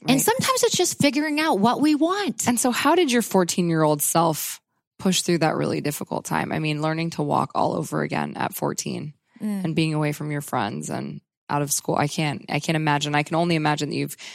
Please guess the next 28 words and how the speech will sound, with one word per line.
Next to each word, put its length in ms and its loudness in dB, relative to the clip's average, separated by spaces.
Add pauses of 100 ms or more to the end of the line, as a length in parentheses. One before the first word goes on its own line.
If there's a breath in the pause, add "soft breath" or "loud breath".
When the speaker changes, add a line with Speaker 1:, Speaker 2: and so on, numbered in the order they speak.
(360 loud breath)
Speaker 2:
carried 320 6
those 180 4
lessons 360 0
forward 420 2
in 100 -2
your 100 -4
business 440 -2
too. 260 0
But 160 -4
how 220 0
did 140 0
you 80 0
do 160 -2
that? 200 -6 (240)
Speaker 1:
Oh, 300 2
I'll 160 0
tell 220 -2
you 160 0
what, 240 -2
I, 440 0
I 140 0
was 540 -4 (120)
five-foot-seven 840 0
and 180 -2
only 220 -2
weighed 300 -2
fifty-eight 500 -6
pounds. 640 -8